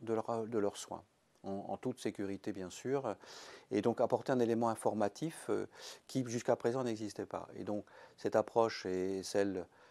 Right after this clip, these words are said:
qui est maintenant validée et qui permet de faire une évaluation, euh, qualitative, euh, des soins et donc réellement novateur pour, pour notre système de santé et qui n'est pas du tout en opposition, contrairement à ce que l'on peut parfois penser, avec, euh, les soins dits conventionnels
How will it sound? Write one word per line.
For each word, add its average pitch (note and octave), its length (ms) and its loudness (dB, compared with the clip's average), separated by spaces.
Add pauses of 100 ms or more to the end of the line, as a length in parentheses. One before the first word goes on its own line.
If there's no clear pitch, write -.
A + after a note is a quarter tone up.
(220)
qui F#2+ 200 0
est F2+ 80 0
maintenant F#2 280 -2
validée G#2+ 680 6
et B2+ 60 -4
qui - 300 -6
permet G2+ 280 0
de G2 120 -2
faire F#2+ 200 -2
une G2 120 0
évaluation, A2 880 4
euh, E2+ 160 -12 (260)
qualitative, A2 760 4
euh, F2 280 -4
des F#2+ 140 -6
soins A2 300 -4
et B2+ 60 -6
donc F2+ 220 -10 (100)
réellement C3+ 520 2
novateur G#2+ 500 -4
pour, F#2+ 260 -12
pour - 160 -8
notre F#2+ 240 -8
système G2 560 -6
de F#2+ 140 -4
santé G2+ 480 -6 (640)
et G#2+ 80 0
qui G#2+ 120 -2
n'est G#2 120 2
pas F3+ 160 10
du E3+ 120 0
tout E3 280 0
en B2+ 100 4
opposition, A2 640 -4
contrairement A2 720 -2
à F#2+ 60 -6
ce - 80 -16
que - 80 -12
l'on F2+ 120 -10
peut F#2 300 -8 (140)
parfois - 300 -2
penser, - 440 -8 (400)
avec, G#2+ 340 0
euh, F2+ 160 -2
les F#2 140 -4
soins G2+ 280 -4
dits F#2+ 180 -8
conventionnels F#2+ 840 -4